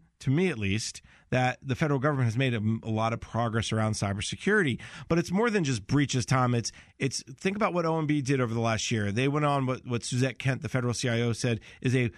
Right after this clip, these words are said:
policy sprint. They've been updating policies. They've been getting rid of policies that are no longer needed. And that policy sprint, we're talking about trusted internet connection. We're talking about high valued assets. We're talking about data center consolidation. We're talking about Cloud Smart.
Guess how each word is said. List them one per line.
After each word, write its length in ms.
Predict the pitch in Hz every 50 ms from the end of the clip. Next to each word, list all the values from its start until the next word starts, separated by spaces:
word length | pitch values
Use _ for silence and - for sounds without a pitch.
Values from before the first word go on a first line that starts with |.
| - - - - _ _
policy 480 | - - - 170 170 170 156 - - 120
sprint. 460 | - - - - 101 180 170 - 127
They've 120 | 127 131 123
been 120 | 139 - - 156
updating 440 | 170 165 - - 160 160 160 147
policies. 460 | 123 120 151 139 139 127 - 127 113 110
They've 160 | 127 123 117
been 200 | 120 123 123 113
getting 280 | 151 151 147 143 135
rid 160 | 127 156 170 165
of 80 | 135
policies 460 | - 151 147 143 135 127 143 135 120
that 80 | 123 123
are 100 | 120 117
no 160 | 120 131 135
longer 240 | 131 127 123 120 117
needed. 480 | 110 113 123 127 120 110 92 85 85 - - - - - 120 - -
And 200 | 143 139 139 139 147
that 160 | 156 - -
policy 400 | - - 185 190 202 - - 143
sprint, 260 | - - 143 123 104
we're 60 | 110 117
talking 200 | 127 131 123 127
about 140 | 127 117
trusted 300 | - - 143 127 - 135
internet 260 | 127 123 120 123 120 -
connection. 500 | - 180 175 160 - - 107 98 95 - - - - - _ -
We're 80 | -
talking 240 | 107 123 131 123 120
about 300 | 127 120 120 117 113 98
high 120 | 117 120
valued 380 | 110 120 123 120 123 123 123 127
assets. 460 | 143 147 156 139 - 117 95 - -
We're 80 | 110 104
talking 320 | - 110 110 107 123 120
about 320 | 113 107 113 113 113 110 - - - - - - _
data 200 | - 139 139 135
center 220 | - 156 143 135
consolidation. 720 | 135 143 135 131 143 135 139 139 156 165 165 143 - 127 107
We're 80 | 104
talking 260 | 98 110 110 107 110 113
about 200 | 110 110 107 -
Cloud 320 | - 127 110 110 107 -
Smart. 420 | - - 151 175 175 151 123 120